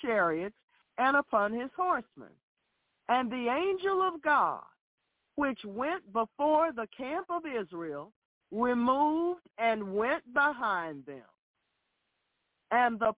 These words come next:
pillar of the cloud went up before their face and stood behind them. And it came between the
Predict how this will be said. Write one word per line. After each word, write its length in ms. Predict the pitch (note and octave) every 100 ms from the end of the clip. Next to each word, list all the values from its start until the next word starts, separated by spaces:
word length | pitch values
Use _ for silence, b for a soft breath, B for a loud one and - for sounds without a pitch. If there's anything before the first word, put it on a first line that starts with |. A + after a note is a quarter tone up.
| -
pillar 560 | F4+ F#4 E4+ E4+ D#4+ -
of 180 | B3
the 120 | G#3+ A3+
cloud 760 | - D#4+ D#4+ B3 F#3 F3+ G3 - _ _ F#3+
went 320 | A#3 A#3 A#3 _
up 280 | - E4 - _ F3+
before 440 | A3+ - B3 B3
their 300 | A#3 A#3+ B3+ -
face 360 | B3+ A3 D#3+ F#3 - -
and 260 | G#3+ G#3+ - _
stood 360 | - C4+ A#3 G3
behind 560 | G#3 G#3 A3+ B3 D4 B3+
them. 280 | E3+ B2+ - _ _ _ _ _ _ _ _ _ _ _
And 180 | A#3+ B3+
it 180 | B3 A#3
came 640 | - D4 D4+ E4 F4 E4+ D#4+
between 720 | A#3+ A#3 - C#4+ C#4 C4 A#3+
the 140 | G3+